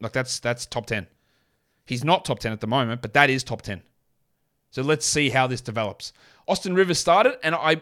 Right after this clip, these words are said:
I cannot believe I'm saying this, but that is three good games in a row for Austin Rivers. Sixteen, five and two with three threes. Now, it obviously, the Kyle Anderson back spasms is an ongoing issue.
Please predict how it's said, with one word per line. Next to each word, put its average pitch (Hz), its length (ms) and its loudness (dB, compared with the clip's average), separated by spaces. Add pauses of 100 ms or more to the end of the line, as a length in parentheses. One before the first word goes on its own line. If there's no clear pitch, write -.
I 135 60 -4
cannot 165 400 -2
believe 135 200 2
I'm 127 120 -2
saying 127 240 -2
this, 117 140 -8
but - 120 -6
that 156 140 2
is 131 140 -4
three 165 360 0
good 147 160 -2
games 131 260 -4
in 123 60 -4
a 123 40 -4
row 123 160 0
for 123 140 -10
Austin 123 240 -8
Rivers. 123 340 -6 (340)
Sixteen, 190 440 -2
five 160 260 4
and 147 100 -6
two 156 160 0
with 139 180 -2
three 139 200 0
threes. 139 260 -2
Now, 160 160 2
it 165 60 4
obviously, 180 540 2 (520)
the 147 300 2
Kyle 208 280 6
Anderson 196 300 0
back 160 200 4
spasms 202 400 0
is 139 120 -6
an 147 60 -2
ongoing 143 360 2
issue. 123 240 -6